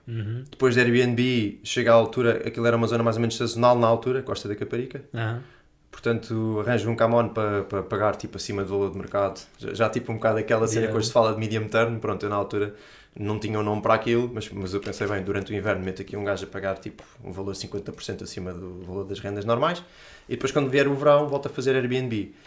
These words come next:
Speaker 1: Yeah.
Speaker 2: Só que o que acontece? Chegamos ao inverno, eu meto lá o gajo, começo a olhar para o mercado, eu estava sempre dentro do mercado, à procura de novas oportunidades,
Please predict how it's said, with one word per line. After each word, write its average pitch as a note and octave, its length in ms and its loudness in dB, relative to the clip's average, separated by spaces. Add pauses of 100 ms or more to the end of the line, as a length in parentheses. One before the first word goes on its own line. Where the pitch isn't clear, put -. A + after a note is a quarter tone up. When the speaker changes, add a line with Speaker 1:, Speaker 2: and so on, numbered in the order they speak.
(220)
Speaker 1:
Yeah. A#2 180 -6
Speaker 2:
Só D3 80 4
que C#3+ 60 2
o - 20 -6
que D#3 80 4
acontece? D3+ 380 2
Chegamos A2 320 2
ao A#2 80 6
inverno, D3 520 6 (160)
eu G2+ 140 0
meto A2 200 0
lá A#2+ 120 6
o B2 60 2
gajo, D#3 580 4 (160)
começo G2+ 260 -4
a A#2 40 4
olhar A2+ 120 6
para A#2+ 120 0
o A#2 40 2
mercado, D#3 600 2
eu - 80 -4
estava G2 220 0
sempre - 280 -6
dentro G#2 260 -6
do A#2 60 -8
mercado, B2+ 320 -2
à - 40 -2
procura G#2 280 -6
de G2+ 60 -4
novas G#2 240 -4
oportunidades, B2+ 580 -6